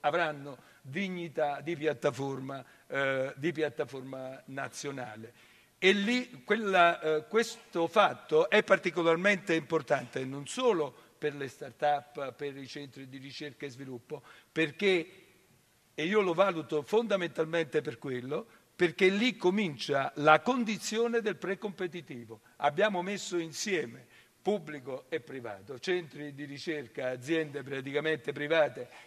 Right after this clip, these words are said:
che stanno partecipando. È evidente che una volta che avranno fatto gli investimenti, avranno realizzato una piattaforma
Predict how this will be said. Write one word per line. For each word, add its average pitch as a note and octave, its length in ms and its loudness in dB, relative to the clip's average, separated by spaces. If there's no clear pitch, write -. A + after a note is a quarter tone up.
che - 140 -8
stanno E3+ 540 6
partecipando. F3 1000 2
È - 100 2
evidente D#3 640 4
che E3 140 2
una E3 160 2
volta G3+ 280 2
che E3 80 0
avranno F3 380 4
fatto E3 640 2
gli D3 140 -6
investimenti, E3 840 -6
avranno E3+ 440 0
realizzato D3+ 800 0
una F#3+ 280 2
piattaforma D3+ 1080 -2